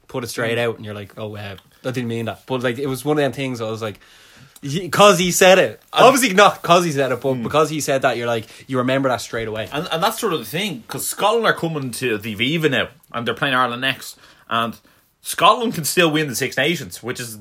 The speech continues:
Speaker 2: a bit crazy to think. But I couldn't believe that they beat, I, I couldn't believe that they lost so badly to Wales in the first week,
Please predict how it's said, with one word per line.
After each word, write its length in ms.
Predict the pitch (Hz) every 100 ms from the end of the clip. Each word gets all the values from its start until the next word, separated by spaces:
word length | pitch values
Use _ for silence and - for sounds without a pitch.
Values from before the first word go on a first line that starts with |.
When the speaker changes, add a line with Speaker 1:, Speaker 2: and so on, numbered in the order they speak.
| 107
Speaker 2:
a 80 | 117
bit 300 | 175 - -
crazy 480 | - 151 156 131
to 60 | 113
think. 280 | 147 127 - - _ _
But 160 | 139 147
I 80 | 190
couldn't 200 | 233 185
believe 380 | 160 175 147 - _ -
that 160 | 113
they 80 | 117
beat, 360 | 113 139 - _ - - _ _ _ _ _ _
I, 80 | -
I 140 | 156 175
couldn't 160 | 202 233
believe 200 | 214 175
that 180 | 139
they 80 | 120
lost 300 | 127 147 147 -
so 160 | 147
badly 360 | 131 123 123 117
to 80 | 92
Wales 280 | 107 110 104
in 60 |
the 60 | 95
first 280 | 90 113 107
week, 280 | 104 87